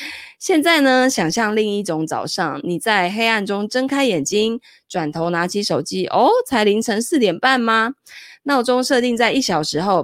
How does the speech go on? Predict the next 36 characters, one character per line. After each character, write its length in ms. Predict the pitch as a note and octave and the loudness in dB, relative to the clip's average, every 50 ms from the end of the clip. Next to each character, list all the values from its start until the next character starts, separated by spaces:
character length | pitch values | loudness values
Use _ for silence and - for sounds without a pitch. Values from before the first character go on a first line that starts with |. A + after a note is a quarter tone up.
| - | 0
班 300 | - A3 G#3+ G#3+ G#3+ A3+ | 0 -2 0 0 0 -2
机 220 | A3 - G#3 G#3+ G#3+ | -4 -4 -6 -6 -4
是 120 | A#3+ A3 | -4 -4
上 320 | G#3+ - B3+ A#3 F#3+ E3 D3 | -4 -2 -2 -2 0 0 -2
午 80 | B2 | -2
八 280 | G#2+ - G3+ F#3 G3 G3+ | -2 0 0 0 0 0
点 200 | G3 D3 A#2 D3 | 0 -2 -2 -2
四 200 | - - G#3+ F#3+ | -4 -4 -4 -4
十 140 | - E3+ E3 | -2 -2 -2
五 120 | C3+ A#2 | -2 -2
分 180 | - F3+ F#3 G3 | -2 -2 -2 -2
起 220 | - - - - | -4 -8 -10 -6
飞， 300 | - F#3 F#3 F#3 F#3+ - _ - - - - _ _ | -2 0 0 0 0 -4 _ -18 -20 -20 -20 _ _
但 180 | - A#3+ A3+ | -2 0 0
是 180 | A#3 - B3 A3+ | 0 0 0 2
呢， 220 | G#3 F#3 F#3 F3+ | 2 2 2 2
你 160 | E3+ D#3+ D3 D3 | 2 2 2 2
为 140 | F3 G3 | 2 0
这 180 | F#3 F#3 G3 F3+ | 0 0 0 0
趟 220 | F#3 F#3 F3 E3 | 0 0 -2 -2
旅 100 | D#3 B2+ | -2 -2
程 300 | - - - C3 A#2 C3 | -2 -4 -6 -6 -4 -4
雀 320 | D3+ - - C4 A3 G3 F#3 | -6 -4 -2 0 2 2 2
跃 160 | F#3+ F#3+ E3+ | 2 2 2
不 180 | - - G#3 F3 | 2 2 0 2
已， 220 | D3 B2 G#2 - | 0 0 -2 -4
半 220 | - - A#3+ G#3+ G#3 | 0 0 0 0 0
分 160 | A3+ G#3+ G#3+ | -2 -2 -2
钟 180 | G#3 G#3 G#3 G#3 | -2 -2 -4 -4
都 120 | G#3+ G#3+ | -4 -4
不 120 | - D4+ | -2 -2
想 220 | D4 - G#3+ E3+ E3 | -2 -2 -2 -2 -2
要 60 | F3+ | -2
再 180 | F#3 G3 F3+ F#3+ | -2 -2 -4 -4
睡 240 | - - G3+ D#3+ | -4 -2 -2 -2
了。 140 | A#2+ - - | -2 -4 -6